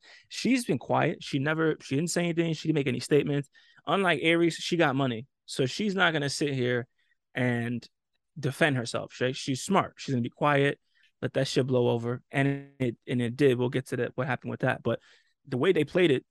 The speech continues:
was pretty interesting. He is on social media, you know, making videos, defending himself, crying and shit like that.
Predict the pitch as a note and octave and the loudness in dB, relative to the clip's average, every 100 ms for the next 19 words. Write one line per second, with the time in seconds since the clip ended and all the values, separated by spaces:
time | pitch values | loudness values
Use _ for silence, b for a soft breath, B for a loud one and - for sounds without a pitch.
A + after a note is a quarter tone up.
0 | _ _ - B2 - D3+ B2+ B2 B2+ B2 | _ _ -6 -6 -2 -2 0 0 0 -2
1 | - A#2+ - A3 F#3+ D#3+ C#3 C3 C3 - | -4 -4 0 2 0 -2 -6 -4 -4 -2
2 | C3+ - C3 B2+ B2 - C3 A#2+ B2 B2 | -4 -2 -2 0 0 -2 -2 -2 -4 -6
3 | C3 B2 A#2+ A#2+ B2 A#2+ B2+ A#2+ A2+ - | -4 -2 -2 -4 -10 -8 -4 -4 -4 -4
4 | A#2 - B2+ B2 B2 A#2+ A#2 - - - | -6 -4 -4 -2 -2 -2 -4 -6 -8 -6
5 | B2 B2 A#2+ A#2+ | -8 -6 -6 -6